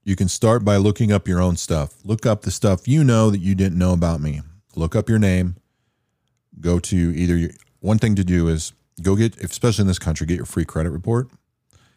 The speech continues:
And you'll find on your credit report sometimes that there's various spellings of your name and you don't know why. It's probably because, especially if you're probably older than thirty, there's times that you went to a store and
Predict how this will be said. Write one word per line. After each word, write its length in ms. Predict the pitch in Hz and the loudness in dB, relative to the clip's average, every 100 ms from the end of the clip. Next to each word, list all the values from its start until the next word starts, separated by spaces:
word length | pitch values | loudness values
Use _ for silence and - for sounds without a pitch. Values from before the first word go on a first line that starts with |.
| _ _ _ _ _ _ _ - | _ _ _ _ _ _ _ -6
And 140 | 85 87 | 0 2
you'll 100 | 80 | 2
find 360 | - 117 131 | 2 2 4
on 120 | 110 | 4
your 100 | 101 | 2
credit 220 | 90 107 107 | 2 0 0
report 320 | 85 87 - | 0 -2 -2
sometimes 500 | 85 78 82 85 78 | -4 -2 0 0 -2
that 100 | 76 | -4
there's 180 | 82 78 | -4 -4
various 480 | 76 95 98 92 | -2 0 2 0
spellings 440 | - 90 82 80 78 | -2 -2 -2 -2 -4
of 80 | 78 | -4
your 100 | 78 | -2
name 380 | 82 78 78 - | 0 -2 -4 -8
and 120 | 82 | -6
you 80 | 80 | -4
don't 160 | 80 78 | -4 -4
know 80 | 76 | -4
why. 240 | 76 73 | -4 -4
It's 160 | 76 - | -8 -6
probably 360 | - 110 117 | -2 0 0
because, 360 | 101 90 92 82 | 0 0 -2 -2
especially 500 | 78 92 85 - 87 | -4 -2 -2 -2 -4
if 120 | 76 | -4
you're 100 | 76 | -6
probably 320 | - 85 80 | -4 -2 -2
older 280 | 71 85 87 | -2 -2 -2
than 160 | 76 71 | -2 -4
thirty, 300 | 82 80 76 | -2 -2 -2
there's 200 | 73 - | -4 -4
times 340 | 85 80 76 | -4 -2 -4
that 100 | 76 | -6
you 160 | 76 78 | -6 -4
went 180 | 80 | -4
to 100 | 69 | -6
a 40 | 69 | -8
store 460 | - 80 80 80 | -4 -4 -2 -2
and 160 | 76 | -4